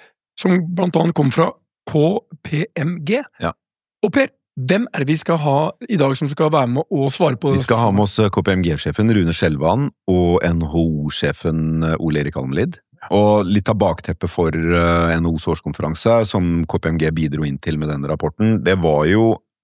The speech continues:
Speaker 2: Norges plass i den verden som er i så sterk forandring. Fordi det er jo som du sier, økonomien i det meste av verden går veldig bra. Vi blir, eh, vi har det bedre økonomisk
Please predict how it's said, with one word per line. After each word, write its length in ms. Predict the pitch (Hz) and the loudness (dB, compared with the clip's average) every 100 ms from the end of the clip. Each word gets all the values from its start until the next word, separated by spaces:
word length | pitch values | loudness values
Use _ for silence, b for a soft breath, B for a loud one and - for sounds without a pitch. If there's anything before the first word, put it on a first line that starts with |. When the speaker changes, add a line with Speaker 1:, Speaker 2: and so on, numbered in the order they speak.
| 101 | 2
Speaker 2:
Norges 640 | 107 107 78 67 82 - | 4 4 0 -2 -2 -4
plass 600 | - 80 104 - - - | -4 -2 0 -2 -6 -6
i 180 | - 80 | -4 -2
den 220 | 76 76 73 | -2 -2 -2
verden 480 | 69 67 73 76 | -2 -4 -6 -4
som 420 | 73 82 78 78 73 | -4 -2 -2 -2 -4
er 240 | - 71 78 - _ _ - | -4 -4 -4 -8 _ _ -6
i 40 | |
så 180 | 82 82 | -4 -4
sterk 240 | - 78 - | -4 -4 -4
forandring. 460 | 82 71 76 147 196 _ _ _ _ _ _ - | -4 -2 -2 -4 -6 _ _ _ _ _ _ 0
Fordi 80 | 107 | 2
det 40 | |
er 40 | 98 | 2
jo 60 | |
som 120 | 85 110 | 2 0
du 80 | |
sier, 180 | 117 107 | 2 2
økonomien 840 | 92 92 104 98 80 82 107 156 - _ | 0 0 2 2 2 2 2 0 -4 _
i 260 | 98 98 101 | 0 4 4
det 140 | 92 104 | 2 2
meste 220 | 95 - | 0 0
av 80 | 78 | 0
verden 280 | 64 107 107 | 0 0 0
går 160 | 82 76 | 0 0
veldig 340 | 73 65 67 | 0 -2 -2
bra. 260 | 67 113 190 _ _ _ _ | 0 0 -2 _ _ _ _
Vi 360 | 87 95 92 92 | 0 2 4 2
blir, 400 | 80 78 87 87 | 0 0 2 2
eh, 180 | 87 | 2
vi 120 | 82 90 | 2 0
har 200 | 82 80 | 0 0
det 140 | 90 | 0
bedre 480 | 80 65 65 82 110 | 0 -2 -2 0 0
økonomisk 800 | 90 - 85 71 73 127 - - | 0 0 0 0 0 -2 -4 -8